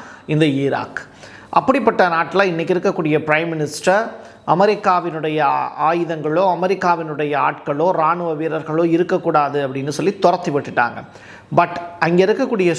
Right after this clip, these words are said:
சிச்சுவேஷன் அப்படிங்கிறது குர்திஸ்தான் அப்படின்னு சொல்லிட்டு ஒரு பகுதி இருக்கு. அதே மாதிரி துருக்கியிலையும்,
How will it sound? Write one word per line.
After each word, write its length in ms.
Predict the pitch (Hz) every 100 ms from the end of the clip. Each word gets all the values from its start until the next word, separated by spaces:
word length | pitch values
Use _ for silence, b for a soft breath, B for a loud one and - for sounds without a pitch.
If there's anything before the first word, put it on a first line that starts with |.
| 180
சிச்சுவேஷன் 520 | 160 220 196 202 185
அப்படிங்கிறது 800 | 156 147 156 135 123 131 196 220 B B B -
குர்திஸ்தான் 760 | 233 196 233 233 - 202 190 147 156
அப்படின்னு 260 | 156 156
சொல்லிட்டு 400 | 175 165 147 147
ஒரு 140 | 190 156
பகுதி 320 | 151 151 151
இருக்கு. 460 | 139 123 - - - B B B B
அதே 260 | 151 214
மாதிரி 500 | 240 208 180 196 254 - - -
துருக்கியிலையும், 840 | 226 262 233 240 208 170 180 240